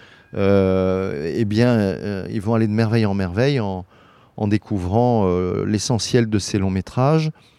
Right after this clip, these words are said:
et une partie des, des courts métrages qui sont, c'est un des rares cinéastes qui, euh,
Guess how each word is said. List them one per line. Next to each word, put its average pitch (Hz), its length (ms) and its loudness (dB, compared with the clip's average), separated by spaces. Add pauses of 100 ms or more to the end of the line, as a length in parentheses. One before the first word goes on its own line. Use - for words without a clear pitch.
(360)
et 131 320 6 (300)
une 104 280 0
partie - 400 -2
des, 101 280 2
des 95 100 -4
courts - 180 -8
métrages 120 400 -8
qui 104 140 -10
sont, 92 420 -6 (640)
c'est - 220 -10
un 98 80 2
des 95 100 2
rares 117 200 2
cinéastes 107 720 0
qui, 98 400 -2
euh, 90 140 2